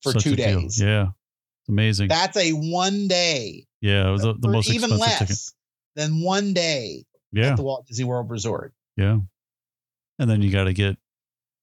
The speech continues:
Speaker 2: Genie Plus, which hit thirty-five dollars a person per day while you were gone.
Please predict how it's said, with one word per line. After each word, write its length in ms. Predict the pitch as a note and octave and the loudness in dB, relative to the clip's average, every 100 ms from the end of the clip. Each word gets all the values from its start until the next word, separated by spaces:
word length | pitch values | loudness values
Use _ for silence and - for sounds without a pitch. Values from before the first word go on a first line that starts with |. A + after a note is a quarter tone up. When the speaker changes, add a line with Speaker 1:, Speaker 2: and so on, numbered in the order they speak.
| _ - | _ -8
Speaker 2:
Genie 340 | B2 A2+ A#2 A2+ | 0 2 2 0
Plus, 520 | A#2+ A2 B2 B2 - - | 0 2 2 -2 -6 -2
which 280 | B2 - | -2 0
hit 220 | - A#2+ G#2+ - | 0 0 -2 -2
thirty-five 500 | A2+ A#2 A2 A#2 G#2+ | 0 0 2 0 2
dollars 360 | A2+ G#2+ A2 | 2 2 2
a 60 | G#2+ | 0
person 520 | - A2+ A2+ A2+ G#2 - _ - | 0 -2 0 0 -2 -8 _ -2
per 160 | A2+ | 0
day 280 | G#2+ A2 A2+ | 2 2 0
while 260 | A#2 A#2 A2 | 0 0 2
you 120 | G#2+ | 2
were 100 | G#2 | 2
gone. 400 | G#2+ G#2 A#2+ | 2 2 2